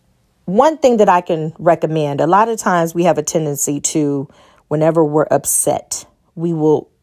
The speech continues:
say things that we don't necessarily,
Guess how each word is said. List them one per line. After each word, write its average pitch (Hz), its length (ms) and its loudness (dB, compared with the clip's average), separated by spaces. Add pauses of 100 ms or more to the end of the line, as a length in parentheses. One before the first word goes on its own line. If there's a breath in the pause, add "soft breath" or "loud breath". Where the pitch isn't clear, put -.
say - 460 0
things 143 760 -6
that 147 220 0
we 151 200 -6
don't 156 340 0
necessarily, 147 1040 -2